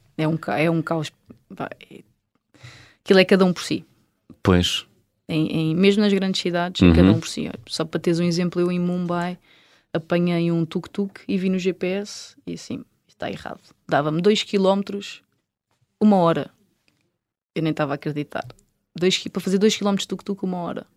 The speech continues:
Speaker 1: Dava-me o G P S. E disse, "Pá, mas vale ir a pé."
Speaker 2: Pois.
Speaker 1: Mas não, mas não dava para ir a pé. Aquilo era viadutos e Mas pronto, <laughs> é Índia.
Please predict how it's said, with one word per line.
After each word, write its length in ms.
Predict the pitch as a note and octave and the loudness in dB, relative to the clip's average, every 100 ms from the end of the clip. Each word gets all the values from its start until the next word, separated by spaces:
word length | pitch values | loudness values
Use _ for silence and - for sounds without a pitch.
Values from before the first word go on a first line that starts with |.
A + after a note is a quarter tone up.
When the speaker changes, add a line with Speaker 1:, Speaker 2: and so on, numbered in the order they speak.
| _ _ _ _ _ _ _ E3 | _ _ _ _ _ _ _ -2
Speaker 1:
Dava-me 240 | E3 D#3+ | 2 2
o 40 | D#3 | 0
G 100 | D#3+ | -2
P 140 | - - | -4 -6
S. 160 | F#3+ - | -8 -12
E 40 | |
disse, 100 | G#3+ - | -12 -12
"Pá, 100 | F#4+ | -12
mas 120 | E4 | -6
vale 200 | C#4 A#3 | -2 0
ir 80 | G#3+ | 0
a 40 | A3 | -2
pé." 260 | C4 B3+ _ _ - | -2 -6 _ _ 2
Speaker 2:
Pois. 280 | G#2+ F#2+ - | 4 6 2
Speaker 1:
Mas 80 | E3 | 0
não, 120 | D#3 | 0
mas 240 | D#3 D3+ | -2 -4
não 140 | D3+ D3+ | -6 -6
dava 220 | D3+ D#3 | -6 -8
para 140 | D#3+ | -10
ir 60 | D#3 | -10
a 60 | E3 | -10
pé. 220 | - - | -12 -14
Aquilo 240 | - D3+ D3+ | -12 -10 -8
era 160 | D#3+ | -8
viadutos 640 | D#3 D#3+ D#3 E3+ E3 - E3+ | -6 -4 0 -2 -4 -10 -10
e 300 | C#3+ - F#3 - _ _ _ _ _ _ _ _ _ _ _ _ _ _ _ _ - | -10 -10 -14 -18 _ _ _ _ _ _ _ _ _ _ _ _ _ _ _ _ -2
Mas 140 | A3+ | 0
pronto, 440 | A3 B3 - - _ _ - | 2 2 0 -12 _ _ -2
<laughs> 340 | G3 - - | -2 -2 -6
é 100 | A3+ | -2
Índia. 380 | G#3 G3 F#3 E3 | 0 0 -2 -6